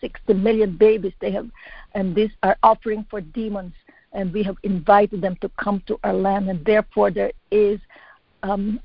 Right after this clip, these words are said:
violence in our streets, murders in our schools.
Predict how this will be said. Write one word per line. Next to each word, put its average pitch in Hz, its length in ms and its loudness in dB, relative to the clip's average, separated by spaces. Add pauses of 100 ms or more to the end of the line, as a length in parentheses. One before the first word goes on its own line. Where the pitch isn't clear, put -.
violence 220 540 4
in 208 140 -4
our 202 100 -4
streets, - 380 -10
murders 214 640 -4 (560)
in 220 160 0
our 202 140 0
schools. 208 600 0